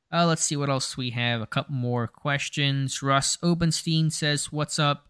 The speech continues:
uh, Alex, Dave, and chat? What a nice draft. We need to add another chef at the cafeteria to feed all this beef." Yeah, it is a, it is a beefy, hungry room, that is for sure. Wonder Kid was,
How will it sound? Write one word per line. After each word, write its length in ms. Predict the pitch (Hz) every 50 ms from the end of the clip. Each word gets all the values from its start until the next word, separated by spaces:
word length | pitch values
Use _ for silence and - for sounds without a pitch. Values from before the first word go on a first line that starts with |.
| _ -
uh, 200 | 131 123 123 -
Alex, 440 | - 131 139 139 135 139 135 - -
Dave, 280 | - 147 143 147 139
and 100 | 135 135
chat? 340 | - - - 139 139 135 -
What 140 | - 139 131
a 60 | 131
nice 340 | 131 131 127 131 127 - -
draft. 380 | - - 135 131 135 131 - -
We 60 | 123
need 180 | 123 131 127
to 80 | - 120
add 120 | 127 120
another 520 | 120 120 123 127 131 131 131 127 127 120 - _ _ _
chef 360 | - - - - 160 143 -
at 60 | -
the 80 | 131 131
cafeteria 720 | - - - 135 131 - - - - - 165 160 156 151
to 80 | 143 131
feed 460 | - - - 151 151 147 147 143 127
all 240 | 101 117 127 131 131
this 160 | 127 123 -
beef." 280 | - _ 135 135 120 - 139
Yeah, 140 | 139 123
it 120 | 117 127 131
is 140 | 143 139 139
a, 280 | 135 131 131 127 123 160
it 100 | 131 131
is 80 | 131 127
a 60 | 120
beefy, 420 | 120 - 151 147 - - 143 139 127
hungry 360 | 117 139 147 147 135 135 131
room, 300 | 131 139 135 120 110 113
that 180 | 113 117 117
is 160 | 120 117 - -
for 160 | - - -
sure. 400 | - - - 180 175 170 160 - - _ _ _ _ _ _ _ _ _ _
Wonder 320 | - 143 165 175 165 151 151
Kid 300 | 143 - 160 160 160 147
was, 180 | 143 135 -